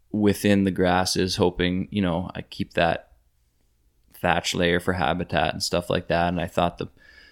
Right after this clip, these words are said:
the prairie s-, native stuff would just eventually outcompete all of the long grass, but it hasn't really. It's, um, over the long term, it struggled,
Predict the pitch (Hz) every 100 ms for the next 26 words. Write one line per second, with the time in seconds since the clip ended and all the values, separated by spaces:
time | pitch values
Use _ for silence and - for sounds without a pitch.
0 | _ - - 107 101 98 76 92 101 101
1 | 92 - 90 92 90 87 95 - - _
2 | _ _ - 87 90 90 - 85 87 87
3 | 95 87 87 87 87 85 87 85 85 87
4 | 90 95 104 - 85 - _ - - _
5 | _ _ _ _ _ - 104 110 104 90
6 | - 95 92 90 95 104 - - - -
7 | 87 85 82 80 87 - - _ _ _
8 | _ _ _ _ _ _ _ _ - 107
9 | 104 98 92 90 95 98 - 87 87 90
10 | - _ _ _ _ _ - - - -
11 | 87 90 85 95 90 -